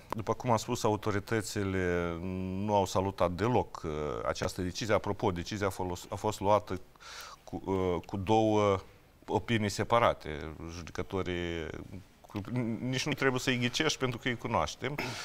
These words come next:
Uh, domnul Roșca și încă, am uitat, doamna, uh, o doamnă. Uh,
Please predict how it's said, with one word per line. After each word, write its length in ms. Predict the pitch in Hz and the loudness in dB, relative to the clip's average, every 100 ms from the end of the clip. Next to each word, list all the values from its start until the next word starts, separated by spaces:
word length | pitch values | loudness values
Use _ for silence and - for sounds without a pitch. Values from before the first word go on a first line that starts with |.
| - - - | -10 -12 -2
Uh, 480 | 95 98 92 90 90 | 2 4 4 2 0
domnul 300 | 95 104 98 | 0 0 2
Roșca 340 | 101 101 - 92 | 2 2 0 -2
și 140 | - | 0
încă, 320 | 98 90 - 90 85 80 76 73 | -2 -6 -4 -4 -2 -2 -2 -4
am 80 | 82 | -6
uitat, 560 | 90 82 - - 82 | -2 -2 -2 -6 -2
doamna, 440 | 82 95 92 85 82 85 - - - - | 4 4 2 -2 -2 -6 -16 -14 -12 -6
uh, 120 | - 90 | -4 0
o 120 | 110 | 0
doamnă. 400 | 98 85 78 80 - - - - - - 87 90 | 4 4 4 -4 -6 -8 -6 -8 -10 -4 2 4
Uh, 140 | 85 | 2